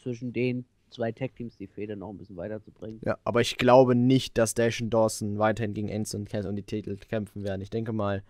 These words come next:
Speaker 2: vielleicht noch zwischendurch bei N X T vielleicht, aber ich denke, bei Dallas wird's was anderes geben. Denke ich, aber ich weiß nicht. Werden wir sehen.
Speaker 1: Werden wir sehen.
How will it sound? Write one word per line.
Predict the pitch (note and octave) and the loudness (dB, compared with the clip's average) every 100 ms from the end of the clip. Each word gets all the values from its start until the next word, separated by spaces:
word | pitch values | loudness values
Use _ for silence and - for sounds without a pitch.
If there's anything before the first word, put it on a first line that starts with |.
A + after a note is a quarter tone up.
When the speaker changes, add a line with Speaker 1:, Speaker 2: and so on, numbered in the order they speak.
| _ _ _ _ _ | _ _ _ _ _
Speaker 2:
vielleicht | - C3 F3 | 6 8 10
noch | F#3 E3 D#3+ | 8 6 4
zwischendurch | - D3 C#3+ C#3+ | -2 2 2 2
bei | B2 | 0
N | B2 | 0
X | A#2 - | -4 -6
T | - D3+ | -4 -2
vielleicht, | D3+ C3 C3 - | 0 2 2 0
aber | A#2 | -4
ich | A2+ | -2
denke, | B2 B2 | -2 -2
bei | A2+ | -2
Dallas | A2 A2+ A2+ - - | 0 2 0 -2 -6
wird's | G#2 - | -8 -8
was | F#2+ | -10
anderes | - F#2+ F2+ - | -8 -8 -8 -8
geben. | - G#2 G2+ - _ _ _ _ - | -6 -6 -6 -12 _ _ _ _ 4
Denke | C3 C3 | 6 6
ich, | G2 F#2+ | -2 -4
aber | G2+ | -6
ich | G2+ | -4
weiß | G2+ F#2+ F2 | -4 -4 -4
nicht. | G#2 - - _ _ - _ | -14 -16 -20 _ _ -20 _
Werden | - B2 | -4 -2
wir | G2+ | -2
sehen. | F2+ G#2+ _ _ _ _ _ _ _ _ _ _ _ _ _ _ - - _ _ _ _ | -4 -10 _ _ _ _ _ _ _ _ _ _ _ _ _ _ -20 -20 _ _ _ _
Speaker 1:
Werden | B2 C3+ | -2 0
wir | D#3+ | -2
sehen. | B2 G2+ | -2 -6